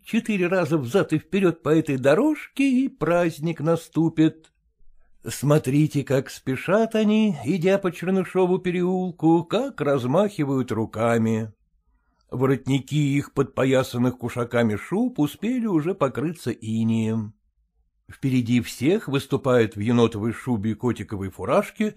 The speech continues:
бородатый старший молодец, в кармане у него ключи от лавки. В его походке есть нечто важное, отдельное,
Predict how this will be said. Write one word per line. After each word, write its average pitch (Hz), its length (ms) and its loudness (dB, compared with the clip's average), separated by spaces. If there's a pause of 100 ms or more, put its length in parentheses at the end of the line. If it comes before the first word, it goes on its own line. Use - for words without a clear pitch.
(260)
бородатый 135 720 2
старший 175 540 -2
молодец, 123 760 2 (260)
в - 120 -18
кармане 127 500 2
у 240 60 2
него 240 280 2
ключи 170 440 -6
от 220 200 -2
лавки. 120 640 0 (920)
В 127 120 -6
его 131 300 4
походке 165 640 0
есть 247 500 0
нечто 226 460 -2
важное, 156 800 2
отдельное, 120 1040 0